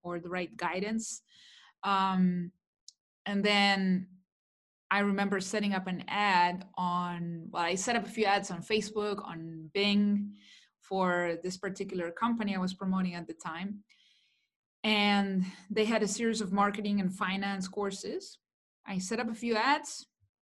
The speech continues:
Then I remember very, very vividly, because I, I was at this concert, uh, beginning of two thousand twelve,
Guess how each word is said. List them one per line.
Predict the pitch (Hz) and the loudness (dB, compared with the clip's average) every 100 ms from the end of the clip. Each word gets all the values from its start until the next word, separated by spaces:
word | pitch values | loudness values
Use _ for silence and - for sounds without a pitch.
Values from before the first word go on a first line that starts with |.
| _ | _
Then | 202 | 0
I | 220 | 4
remember | 220 202 214 202 185 | 4 2 2 2 0
very, | 170 196 196 196 190 | 0 0 0 0 -2
very | 180 190 196 190 | -4 -4 -2 -2
vividly, | 185 196 196 190 175 175 | -4 -2 -4 -4 -4 -6
because | 175 185 180 | -8 -8 -8
I, | 185 180 175 _ | -6 -6 -8 _
I | 175 | -6
was | 180 180 | -4 -4
at | 180 | -4
this | 180 - | -6 -10
concert, | - 185 196 196 180 180 185 - _ _ _ _ _ _ 196 | -10 -6 -4 -4 -6 -6 -8 -14 _ _ _ _ _ _ -6
uh, | 180 170 160 160 180 - | -4 -4 -6 -10 -14 -6
beginning | 185 185 190 185 | -6 -2 0 0
of | 180 | -4
two | - | -6
thousand | 190 185 175 175 | -4 -2 -2 -8
twelve, | - 196 175 196 | -4 -2 -2 -4